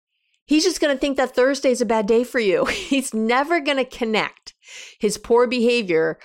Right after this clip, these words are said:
from three days ago to getting hit now. And the same is true for your partner. All they do is put your negative behavior in the resentment bank.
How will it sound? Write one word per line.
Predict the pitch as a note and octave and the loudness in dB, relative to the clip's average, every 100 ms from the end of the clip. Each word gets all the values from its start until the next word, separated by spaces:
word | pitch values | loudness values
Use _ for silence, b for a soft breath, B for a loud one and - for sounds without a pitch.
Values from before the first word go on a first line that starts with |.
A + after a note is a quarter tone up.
| B _ | B _
from | G#3 | -2
three | F#3+ G#3+ A#3 | 0 0 2
days | A3+ A3+ | 2 2
ago | G#3+ F3+ D3 D3 E3 B B - | 0 0 2 0 -4 B B -6
to | |
getting | G#3 A3 A3 | 0 2 2
hit | A3 B3+ | 2 0
now. | C4 C#4+ A4 - - _ b b b _ | 0 0 0 0 -4 _ b b b _
And | G#3+ A3 | 0 0
the | A3+ | 0
same | - A3 G#3 A3 | 0 0 0 -2
is | B3+ | -6
true | - - F3 | -4 0 0
for | E3+ F#3+ | 0 0
your | F#3+ | 0
partner. | G3 - F3 C#3 - - _ B B B B _ | 0 -2 -2 -6 -10 -12 _ B B B B _
All | - A3 A#3+ C4+ D4+ | 0 4 4 4 2
they | D4+ D#4 | 0 0
do | C#4 A3+ F#3 E3 D#3+ D#3+ F3 _ _ | 0 0 2 2 0 -2 -6 _ _
is | G3+ F#3+ | -2 -2
put | - B3+ A#3 - - _ | -2 0 2 0 -8 _
your | - G3 | -4 -2
negative | G3+ G3 G3 G3+ F#3+ | 0 0 0 -2 -2
behavior | F#3 G3 D#4+ C#4+ F#3+ | -2 0 0 2 0
in | - G3+ F#3+ | 0 0 0
the | |
resentment | G3 F#3 A#3+ D#4+ G#3+ F#3 D#3+ | 0 0 -2 -2 -4 -6 -4
bank. | E3 D3 B2+ - - | -4 -2 -6 -14 -20